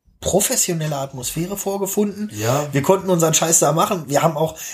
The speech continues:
Speaker 1: es war aber auch, kannst du dich erinnern, am Anfang, es war so die ersten ein, zwei Tage war es wirklich so, anderthalb Tage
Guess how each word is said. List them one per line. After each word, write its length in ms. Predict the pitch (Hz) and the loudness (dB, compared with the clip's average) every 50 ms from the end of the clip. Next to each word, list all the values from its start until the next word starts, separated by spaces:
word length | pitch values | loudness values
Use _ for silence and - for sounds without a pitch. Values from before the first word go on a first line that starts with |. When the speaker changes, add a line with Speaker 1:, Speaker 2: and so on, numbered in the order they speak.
| - | -6
Speaker 1:
es 160 | - - - | -4 -2 -2
war 180 | - 156 196 254 | -2 -2 -4 -2
aber 160 | 226 202 196 196 | -2 -4 -4 -4
auch, 100 | 185 - | -6 -8
kannst 220 | - 190 208 - | -8 -4 -2 -2
du 60 | 220 202 | -2 -2
dich 140 | 202 196 | -4 -6
erinnern, 320 | 190 143 156 208 233 226 220 | -6 -6 -6 -6 -8 -8 -8
am 140 | 170 165 - | -8 -8 -6
Anfang, 380 | - 175 233 - - 247 240 208 | -6 -6 -6 -6 -6 -8 -6 -2
es 180 | 180 175 - 139 | -2 -2 0 0
war 180 | 151 190 196 | 0 -2 -2
so 80 | 196 196 | -2 -2
die 160 | 185 180 - | -2 -2 -4
ersten 520 | 127 139 175 202 - - - 240 233 240 - _ _ _ - - - - - - - _ _ _ _ _ _ _ _ _ _ _ _ _ _ _ _ _ _ _ | -4 -2 0 2 2 2 0 -2 -6 -10 -12 _ _ _ -20 -20 -20 -20 -20 -20 -20 _ _ _ _ _ _ _ _ _ _ _ _ _ _ _ _ _ _ _
ein, 180 | 160 180 208 214 | -6 -4 0 2
zwei 280 | - - - 196 185 | 2 2 2 0 -2
Tage 480 | - - 135 151 180 190 220 220 214 185 | -4 -4 -8 -8 -8 -8 -8 -10 -10 -10
war 160 | - 165 175 | -10 -8 -4
es 160 | 175 170 - 147 | -2 -4 -4 -4
wirklich 340 | 156 170 - 196 185 180 - | -8 -12 -10 -8 -4 -2 -2
so, 440 | - 156 160 165 175 180 185 185 - _ _ - | -2 -2 -4 -6 -6 -6 -6 -8 -12 _ _ -4
anderthalb 480 | - 160 190 185 - 165 196 - - | -2 0 0 0 2 0 0 0 0
Tage 440 | - 202 190 202 208 214 214 208 208 | -2 -4 -4 -4 -4 -4 -4 -6 -6